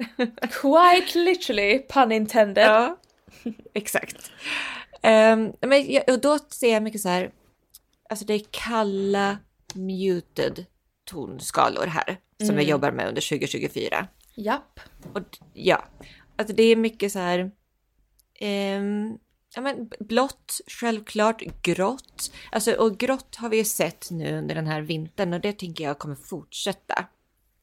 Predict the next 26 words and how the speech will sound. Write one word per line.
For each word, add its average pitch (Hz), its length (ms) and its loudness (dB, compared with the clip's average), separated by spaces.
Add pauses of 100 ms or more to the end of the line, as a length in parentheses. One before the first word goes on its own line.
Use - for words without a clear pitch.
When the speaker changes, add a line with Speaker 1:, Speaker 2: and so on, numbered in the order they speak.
(120)
Speaker 1:
under 151 380 0
tjugo 156 300 -2
tjugofyra 147 560 -4
också. - 320 -8 (200)
Speaker 2:
Absolut. 214 1080 -6 (100)
Och, - 460 -4
eh, 208 280 2
Speaker 1:
Mm. 185 340 -4
Speaker 2:
olika 226 340 -2
nyanser 214 380 -2
av 202 120 0
lila 220 420 -2
kommer 226 260 -4
också 226 220 -6
fortsätta. 233 500 -8 (760)
Speaker 1:
Ja. 170 480 -4 (920)
Och 220 160 -2
där 320 300 2
har 294 80 6
jag 165 240 6
en 165 100 0
lite 165 220 -2
så 160 100 -2
här - 80 -2 (320)
upp-, - 260 -14
uppstickare, - 960 -2